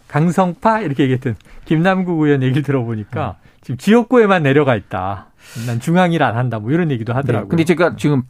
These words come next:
Speaker 2: 점심을 여기 오기 전에 잠깐 점심 먹으면서 또 취재를 해보니까
Speaker 1: 네.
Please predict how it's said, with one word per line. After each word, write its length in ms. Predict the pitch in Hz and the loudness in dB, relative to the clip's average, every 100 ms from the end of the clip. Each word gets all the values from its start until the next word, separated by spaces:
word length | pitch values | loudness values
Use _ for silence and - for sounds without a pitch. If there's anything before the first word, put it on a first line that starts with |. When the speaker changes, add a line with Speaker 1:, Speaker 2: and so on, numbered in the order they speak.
| _ | _
Speaker 2:
점심을 640 | - 160 160 196 170 139 127 | -2 0 4 4 4 2 2
여기 140 | 123 | 4
오기 220 | 135 143 | 4 2
전에 420 | 135 127 120 113 92 - | 2 2 4 2 -2 -8
잠깐 320 | - 135 151 | -8 -2 0
점심 260 | 139 135 151 | 0 0 2
먹으면서 380 | 110 117 131 117 | 2 2 2 0
또 100 | - | -4
취재를 300 | 131 - 170 | -8 -2 -2
해보니까 400 | 175 180 120 - | 0 0 0 2
Speaker 1:
네. 160 | 139 104 | 2 0